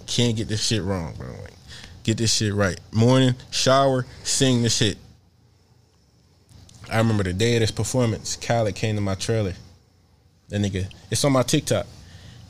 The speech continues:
He put the instrumental in my ear. That's before we about to go out and perform. He started doing the jump. Is D J, you know what I'm saying? Piping me up with the instrumental.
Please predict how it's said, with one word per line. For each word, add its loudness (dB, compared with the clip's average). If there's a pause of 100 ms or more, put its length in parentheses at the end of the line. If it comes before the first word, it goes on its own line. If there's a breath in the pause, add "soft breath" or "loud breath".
(300 loud breath)
He -6
put -4
the -8
instrumental 0
in 0
my 0
ear. 0
That's -2
before -4
we 0
about 0
to -4
go -4
out 0
and -6
perform. -4 (1700)
He -2
started 0
doing 0
the 0
jump. -2 (420 loud breath)
Is -2
D 4
J, -2
you 2
know 6
what 6
I'm 4
saying? 4
Piping 4
me 6
up 4
with -2
the -4
instrumental. 4